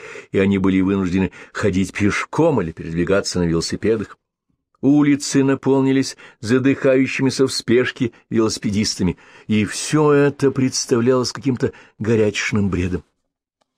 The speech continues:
Так обстояли дела, когда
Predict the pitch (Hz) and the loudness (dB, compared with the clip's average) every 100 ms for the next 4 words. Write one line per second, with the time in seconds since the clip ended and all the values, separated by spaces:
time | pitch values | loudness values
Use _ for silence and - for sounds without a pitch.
0 | _ _ _ _ - - 151 214 220 - | _ _ _ _ -20 -2 0 0 -2 -4
1 | 220 202 - 214 202 202 196 165 185 151 | -2 -2 0 2 4 4 2 2 2 2
2 | 107 - 98 98 | 0 -2 0 2